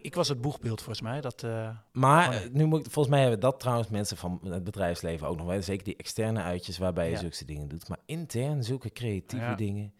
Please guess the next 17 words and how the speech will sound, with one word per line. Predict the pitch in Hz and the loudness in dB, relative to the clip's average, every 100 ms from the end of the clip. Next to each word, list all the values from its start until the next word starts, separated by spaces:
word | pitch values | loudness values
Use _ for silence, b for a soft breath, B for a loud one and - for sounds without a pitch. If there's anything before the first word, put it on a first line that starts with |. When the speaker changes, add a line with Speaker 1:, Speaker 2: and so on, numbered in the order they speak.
| b | b
Speaker 1:
Ja. | 98 101 - - | -12 -12 -14 -8
Speaker 2:
Met | 98 | -6
de | 98 | -4
v-, | - 92 71 | -8 -10 -14
met, | - 110 101 | -8 -4 -2
met | 101 107 | -2 -2
een | 95 104 | 0 2
nieuwbouw, | 117 117 104 95 98 | 2 0 0 0 -2
een | 95 | -2
nieuwbouw | 101 107 110 95 | 0 0 0 -2
Speaker 1:
Ja. | 90 | -2
Speaker 2:
van | 85 | -4
school, | 104 98 | -4 -2
bakstenen | 95 104 - 92 95 | -2 -2 -2 -2 -2
gaan | 92 | -4
knippen. | 82 90 85 98 | -6 -6 -6 -6
Speaker 1:
Ja, | 104 127 | -4 -4